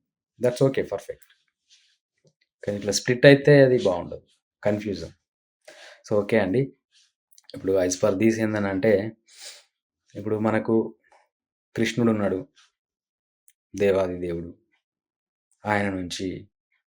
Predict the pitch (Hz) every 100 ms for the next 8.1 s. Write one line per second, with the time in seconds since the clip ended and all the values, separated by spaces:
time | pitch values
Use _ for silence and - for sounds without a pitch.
0 | _ _ _ _ _ _ - 101 - 104
1 | 95 95 90 92 - 90 - _ _ _
2 | 87 104 110 110 95 95 98 98 95 85
3 | 82 - 82 - - 73 - - - _
4 | _ _ _ _ _ _ 95 - - 101
5 | 98 95 - - 98 - 107 101 - _
6 | _ _ _ _ _ _ _ - 107 -
7 | 123 113 110 92 104 107 104 92 98 92
8 | 90